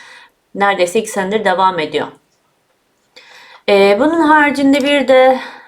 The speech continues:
hemen, evet, altının grafiğine bakmak istiyorum. Şimdi altının grafiğine göz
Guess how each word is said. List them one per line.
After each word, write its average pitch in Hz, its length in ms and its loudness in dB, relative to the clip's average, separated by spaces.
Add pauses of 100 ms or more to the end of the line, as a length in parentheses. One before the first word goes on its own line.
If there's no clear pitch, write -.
hemen, 226 800 -6 (480)
evet, 202 640 -4 (380)
altının 254 540 2
grafiğine 233 480 0
bakmak 170 360 -4
istiyorum. 196 380 -6
Şimdi 233 200 -6
altının 233 360 0
grafiğine 220 460 -6
göz 214 360 -4